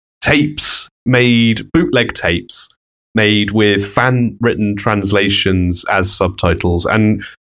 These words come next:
I never fell in with a crowd that had access to fan dubs, so I never saw a lot of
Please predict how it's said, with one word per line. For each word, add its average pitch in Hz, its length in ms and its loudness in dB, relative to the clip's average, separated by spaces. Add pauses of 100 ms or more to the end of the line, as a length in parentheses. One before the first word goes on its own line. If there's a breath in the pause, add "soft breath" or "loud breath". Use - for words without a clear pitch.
(320)
I 147 140 4
never 143 600 2 (160)
fell 120 280 0
in 113 160 4
with 107 140 2
a 107 60 2
crowd 101 480 0
that - 120 -2
had 104 280 0
access 95 480 0
to 101 120 -4
fan 98 280 0
dubs, - 280 0
so 117 160 2
I 123 80 4
never 135 240 2
saw 107 380 2
a 101 80 2
lot 101 220 2
of 98 320 -2